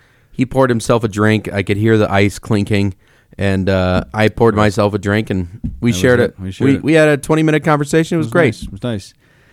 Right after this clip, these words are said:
Speaker 2: I set four alarms that night for an eight thirty mass.
Speaker 1: Yeah, and
Speaker 2: Okay.
Speaker 1: then I made fun of you that you were gonna oversleep.
Speaker 2: Right.
Speaker 1: Well, you gotta tell the story now.
Speaker 2: Right.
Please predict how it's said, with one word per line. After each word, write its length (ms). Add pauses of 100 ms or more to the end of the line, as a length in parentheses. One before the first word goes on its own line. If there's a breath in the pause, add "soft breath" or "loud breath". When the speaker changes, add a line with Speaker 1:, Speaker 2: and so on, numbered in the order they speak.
(260 soft breath)
Speaker 2:
I 120
set 200
four 240
alarms 360
that 140
night 220 (640)
for 160
an 100
eight 200
thirty 240
mass. 300
Speaker 1:
Yeah, 260
and 140
Speaker 2:
Okay. 40
Speaker 1:
then 300
I 320
made 220
fun 200
of 120
you 220
that 160
you 100
were 80
gonna 180
oversleep. 720
Speaker 2:
Right. 240 (180)
Speaker 1:
Well, 140
you 120
gotta 160
tell 180
the 80
story 280
now. 260
Speaker 2:
Right. 240